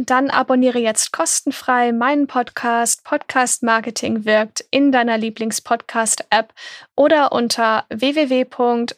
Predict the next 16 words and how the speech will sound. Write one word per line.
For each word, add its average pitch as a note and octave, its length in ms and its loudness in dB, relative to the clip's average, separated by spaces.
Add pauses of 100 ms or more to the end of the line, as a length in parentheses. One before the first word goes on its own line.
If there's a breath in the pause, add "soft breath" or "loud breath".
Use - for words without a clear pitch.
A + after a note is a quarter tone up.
(100)
podcast - 600 -4
liebe A3+ 240 -4
punkt G#3+ 400 -6
net A#3 340 -2 (320 loud breath)
slash - 680 0
unser A#3+ 600 2
minus G#3+ 380 -2
podcast, A#3 840 -2
damit C4+ 240 2
du D4+ 80 -2
keine A#3 300 0
neuen G#3+ 260 0
Episoden B3+ 480 -2
verpasst. - 580 -6 (300)
Herzlichen A#3+ 600 -2
Dank. F#3 340 -2